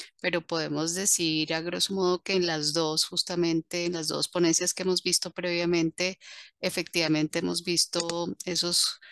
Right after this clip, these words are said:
esos cinco pilares de los cuales habíamos hablado en inicio en los procedas, lo cual me parece muy interesante y probablemente,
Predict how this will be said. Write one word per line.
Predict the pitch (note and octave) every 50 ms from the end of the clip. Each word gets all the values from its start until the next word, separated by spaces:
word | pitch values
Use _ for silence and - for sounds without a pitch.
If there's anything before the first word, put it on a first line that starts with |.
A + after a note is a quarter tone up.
| - - - _
esos | - - - F3+ F3+
cinco | - - F#3+ F#3 F3 - - F3 -
pilares | G3+ F3+ D#3+ D3 D3 D#3 D3+
de | E3+
los | F3 F3 E3 -
cuales | - - D3+ C#3+ D3 C#3+ -
habíamos | F3 E3 D#3 C#3+ C3+ C#3+ D3+ D#3+ - - - - - - - _ -
hablado | D#3+ E3 D#3+ D#3 D#3 D3 C#3+ C#3+
en | D3 D#3+ E3+
inicio | F3 D#3+ D#3 D#3 C#3+ C3+ - - D3+
en | D3
los | D#3+ E3 -
procedas, | - - C#3 C#3+ - - D#3+ E3 F3+ G3+ A3+ -
lo | - E3+ -
cual | - D3+ C#3+ C#3
me | C#3+ C#3 -
parece | - F3+ F3 E3 - D3+ D#3 D#3 - - - - - - _ -
muy | - F3+
interesante | F3+ - - F3+ F3+ F3 - E3 D3+ C#3 E3+
y | D#3+
probablemente, | - - F#3+ E3+ D#3 D3 D3 D3+ D#3 E3 E3 E3 E3 - - F3 E3+ E3+ E3+ F3 _